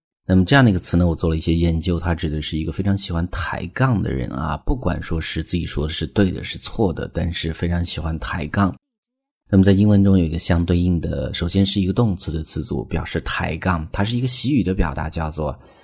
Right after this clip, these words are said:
have an axe to grind against somebody or someone 是一样的。那么中间的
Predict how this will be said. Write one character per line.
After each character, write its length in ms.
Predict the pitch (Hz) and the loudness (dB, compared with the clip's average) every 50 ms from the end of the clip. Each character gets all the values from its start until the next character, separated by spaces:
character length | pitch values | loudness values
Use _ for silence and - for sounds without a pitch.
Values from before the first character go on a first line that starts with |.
| _ _ _ _ _ _ _ _ - - | _ _ _ _ _ _ _ _ -6 -2
have 140 | 107 101 | -2 0
an 180 | 107 113 - 113 - | 0 -2 -4 -4 -6
axe 260 | 123 131 135 - - - | -6 -6 -4 -2 -4 -2
to 120 | - 156 | -2 -4
grind 640 | 156 - - - 147 135 110 87 69 65 67 57 65 | -4 -4 -4 -4 -4 -2 -2 -4 -4 -6 -6 -6 -6
against 520 | 87 87 87 - 98 104 110 107 - - | -6 -6 -4 -2 0 0 0 0 0 0
somebody 640 | - 101 90 82 76 73 71 67 64 67 67 - - - _ - | 0 2 0 0 0 -2 -2 -4 -4 -4 -6 -6 -10 -12 _ -2
or 200 | 82 87 87 - | 0 0 0 0
someone 540 | - - 117 107 87 73 78 76 - 82 - - | 2 2 2 2 2 0 0 -2 -4 -6 -8 -6
是 200 | - - - 82 | -6 -4 -2 -2
一 140 | 78 78 | -2 -2
样 240 | 82 85 82 71 71 | -2 -2 -2 -2 -2
的。 220 | 69 64 62 - - - _ _ _ _ _ - | -4 -4 -6 -8 -12 -20 _ _ _ _ _ 4
那 80 | 104 | 6
么 60 | 98 92 | 6 6
中 180 | - 107 110 | 6 6 6
间 220 | 107 110 110 110 107 | 6 6 6 6 4
的 100 | 104 | 2